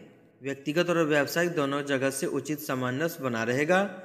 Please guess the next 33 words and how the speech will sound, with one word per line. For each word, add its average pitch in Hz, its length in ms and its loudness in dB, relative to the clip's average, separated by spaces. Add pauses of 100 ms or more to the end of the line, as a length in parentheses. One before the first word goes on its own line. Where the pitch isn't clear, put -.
(240)
किसी 185 180 -2
निकट 196 280 2
संबंधी 151 440 0
से 156 160 -2
कोई 160 200 0
शुभ 160 200 -4
समाचार 135 480 -2
मिलने 131 260 0
से 175 180 -2
प्रसन्नता 123 580 -2
रहेगी। 170 380 2 (640)
पति 147 240 -4
पत्नी 175 320 -2
में 165 160 0
किसी 165 300 -2
बात 143 340 4
को 165 60 -2
लेकर 147 360 0
वापसी 143 360 -2
सामंजस्य 135 640 -4
का 170 160 -2
अभाव 127 400 0
रहेगा। 175 440 4 (400)
समय 170 300 -2
अनुसार 160 360 0
अपने 160 240 0
व्यवहार 139 440 2
में 147 180 0
भी 185 100 2
बदलाव 135 400 2
लाना 143 220 2
जरूरी 143 500 4
है। 151 200 4